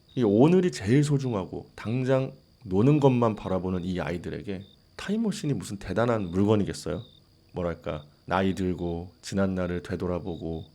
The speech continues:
아쉬워하는 사람들에게 오히려 의미 있는 물건이 아닐까 생각이 되는데요. 어느 시절로 돌아가 보는 게 가장 좋을지, 과거를 가는 횟수가 카운팅이 있는 건지, 아니면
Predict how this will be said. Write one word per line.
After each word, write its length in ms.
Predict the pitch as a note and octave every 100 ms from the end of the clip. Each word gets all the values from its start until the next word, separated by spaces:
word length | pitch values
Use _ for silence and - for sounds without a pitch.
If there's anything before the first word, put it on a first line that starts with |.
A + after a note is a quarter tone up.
| _
아쉬워하는 640 | - G2 - A2+ G#2 F#2+ F2+
사람들에게 760 | G2 F#2 F2+ E2 D#2+ A2 C3 D3 - _
오히려 340 | F#2 F#2+ F2+ F2+
의미 360 | F2+ G2+ A2+
있는 260 | G#2+ F#2+ E2+
물건이 580 | E2+ E2+ F2 E2 E2+ E2
아닐까 420 | D#2+ E2 - -
생각이 360 | - G#2+ F#2+ E2
되는데요. 480 | - D#2+ D#2 F2+ F2+ _ _ - _ _
어느 240 | - G2 G#2
시절로 380 | - - G2 F#2+
돌아가 340 | F#2+ F#2 F2+
보는 180 | F2 E2
게 100 | -
가장 320 | - F#2 F2+
좋을지, 760 | - F#2 F#2 D#2 - D#2 D2 C#2+ - _ -
과거를 380 | F2+ F#2 G2 F#2
가는 320 | F2+ F2 F2
횟수가 480 | C#3+ D3 C3+ F2 -
카운팅이 500 | - E3 D3+ D3 F#2+
있는 240 | F2 G2+
건지, 540 | G2 F2 D#2+ E2+ E2 G2+ -
아니면 220 | -